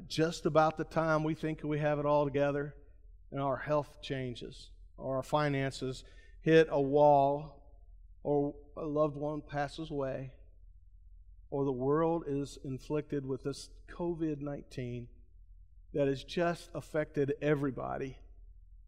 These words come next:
And it's reminded us all of just how fleeting and fragile life can be.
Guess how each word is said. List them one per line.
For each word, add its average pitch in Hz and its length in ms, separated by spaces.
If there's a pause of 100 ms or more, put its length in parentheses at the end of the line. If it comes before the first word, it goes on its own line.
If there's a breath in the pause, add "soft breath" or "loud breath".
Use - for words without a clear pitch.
(180)
And 147 120
it's 151 240
reminded 151 640
us 151 180
all 139 640 (240)
of 127 160
just 147 400
how 147 480 (840)
fleeting 151 640 (1080)
and 147 200
fragile 139 680 (1000)
life 135 300
can 131 200
be. 131 320